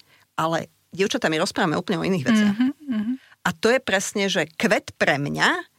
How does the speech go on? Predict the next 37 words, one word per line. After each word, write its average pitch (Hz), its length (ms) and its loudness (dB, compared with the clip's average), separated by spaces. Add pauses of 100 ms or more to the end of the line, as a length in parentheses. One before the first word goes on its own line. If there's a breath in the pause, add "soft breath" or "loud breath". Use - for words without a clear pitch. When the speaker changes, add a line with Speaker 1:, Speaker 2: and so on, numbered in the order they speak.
(440 soft breath)
Speaker 1:
v - 60 -20
tejto 277 320 0
situácii 220 1000 -4
znamená 226 440 2 (200)
úplne 277 520 0
niečo 170 260 0
iné 175 200 -2
ako - 220 -14
pre 208 200 0
teba, 233 240 0
Lidka. 208 380 -4
Speaker 2:
Mhm. 220 420 -4
Speaker 1:
A - 100 -8
teraz 226 300 0
si 262 60 -4
zoberte, 175 400 -4
že 196 120 -2
koľko 240 380 -2
rozhovorov, 160 580 0
že 175 120 -4
väčšina 220 340 -4
rozhovorov, 220 800 -8 (580 soft breath)
ja 208 300 2
si 269 240 -2
myslím, 190 680 2
že 156 340 2 (340)
Speaker 2:
Mhm. 196 640 0
Speaker 1:
a - 100 -8
to - 120 -4
je 240 80 2
v - 80 -12
poriadku. 480 240 -4
Speaker 2:
Že - 80 -10
sa - 100 2
ozaj 185 260 2
nepočujeme. 180 640 -8
Speaker 1:
Hej? 208 240 -6